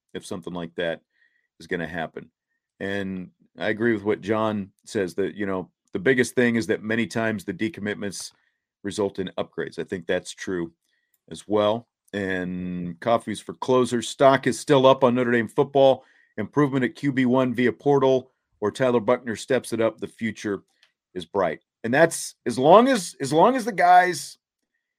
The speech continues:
at the top of the depth chart and,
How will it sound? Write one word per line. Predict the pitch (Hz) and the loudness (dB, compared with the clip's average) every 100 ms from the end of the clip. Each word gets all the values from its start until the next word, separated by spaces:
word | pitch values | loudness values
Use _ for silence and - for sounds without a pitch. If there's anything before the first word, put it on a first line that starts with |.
| _ 131 | _ -4
at | 127 | -2
the | 120 | -2
top | - 170 180 | 2 4 4
of | |
the | 143 | 0
depth | 127 165 - | 0 0 -2
chart | - 131 123 147 _ _ - | 0 2 2 0 _ _ -2
and, | 123 123 123 120 113 | 0 0 0 -2 -6